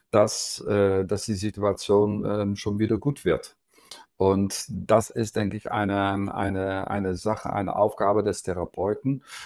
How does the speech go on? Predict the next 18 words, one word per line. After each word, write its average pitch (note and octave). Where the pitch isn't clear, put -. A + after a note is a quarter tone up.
Aber G#2+
der G#2+
kann G#2+
der G#2+
Therapeut, G#2
ein F#2+
Physiotherapeut G#2
oder G2
ein -
von -
ifam A2+
geschulter A2
Manualtherapeut, G2+
kann A2+
das G#2
erst G2
dann G#2+
machen, A#2